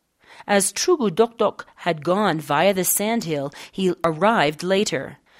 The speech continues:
When Trugu Dokdok arrived at the edge of the opening of the cave, he stretched out his arm and asked to please be given some gifts. Aku Dumba grabbed Trugu Dokdok's hand tightly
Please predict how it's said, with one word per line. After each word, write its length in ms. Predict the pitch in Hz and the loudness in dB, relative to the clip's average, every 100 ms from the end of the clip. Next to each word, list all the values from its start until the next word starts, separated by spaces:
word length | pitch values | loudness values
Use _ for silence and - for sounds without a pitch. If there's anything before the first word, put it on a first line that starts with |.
| - | -4
When 200 | 196 196 | 0 0
Trugu 340 | - 320 277 | 2 0 2
Dokdok 520 | 185 254 254 233 233 - | 2 2 2 -2 -2 -2
arrived 520 | 175 160 190 202 170 | -2 2 4 4 2
at 100 | 175 | -2
the 180 | 170 147 | -6 -2
edge 220 | 226 208 | 0 2
of 100 | 202 | 0
the 160 | 160 - | -2 0
opening 460 | 285 - 254 190 156 | 2 2 0 0 -2
of 140 | 147 | -4
the 80 | 156 | -6
cave, 480 | - 156 160 190 - - - | -2 -2 0 -2 -6 -20 -2
he 160 | 240 220 | 2 4
stretched 520 | - - 359 392 311 | 2 2 0 2 2
out 140 | 277 | 2
his 240 | 240 214 - | 2 -2 -2
arm 320 | 269 262 190 196 | 0 2 4 2
and 140 | 185 | 0
asked 420 | - 262 - - - | -2 0 0 -4 -6
to 140 | - 202 | -4 -4
please 560 | - 262 339 294 202 | -6 0 2 2 0
be 140 | 165 180 | -4 -2
given 320 | 208 202 185 | 0 2 0
some 240 | - 160 | -2 -4
gifts. 560 | 151 214 147 - - - _ _ _ _ _ _ _ | -2 -2 -2 -4 -6 -6 _ _ _ _ _ _ _
Aku 300 | 254 277 226 | -4 -2 -2
Dumba 500 | 175 240 226 131 139 | 0 0 2 0 -4
grabbed 540 | - 160 226 220 160 156 - - | -4 -2 2 4 2 -2 -16 -6
Trugu 300 | - 240 175 | -2 0 2
Dokdok's 560 | 156 226 - 196 - - | 0 -2 -4 -6 -4 -4
hand 420 | 180 208 165 156 - | -2 -2 -2 -4 -8
tightly 520 | - - 226 147 139 | -8 -2 -2 -2 -8